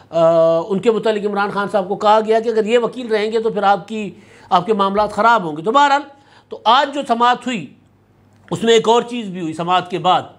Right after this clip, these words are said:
इमरान खान साहब जब जा रहे थे तो उन्होंने अपने दोस्तों से पूछा जो साथ थे उनके आसपास जो सियासी लोग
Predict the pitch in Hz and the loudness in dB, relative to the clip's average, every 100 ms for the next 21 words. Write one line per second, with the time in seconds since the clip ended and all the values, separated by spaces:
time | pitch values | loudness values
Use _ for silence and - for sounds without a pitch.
0 | _ _ - 196 214 240 226 233 233 208 | _ _ -6 2 2 2 -2 -4 0 2
1 | 202 - _ _ _ - 190 165 175 208 | 2 -4 _ _ _ -8 -4 2 4 4
2 | 233 202 160 160 - - _ - 214 202 | 0 -6 -8 -12 -18 -20 _ -10 -2 0
3 | 220 220 180 202 185 180 - 196 202 190 | 2 2 0 -2 -2 -4 -4 -4 -4 -2
4 | 185 185 156 160 160 156 151 - 185 156 | -2 0 0 0 0 0 0 -2 0 0
5 | 131 135 147 143 139 156 135 131 156 131 | -2 -6 -2 -2 0 -2 -2 -6 -6 -4
6 | 151 139 143 | -2 0 0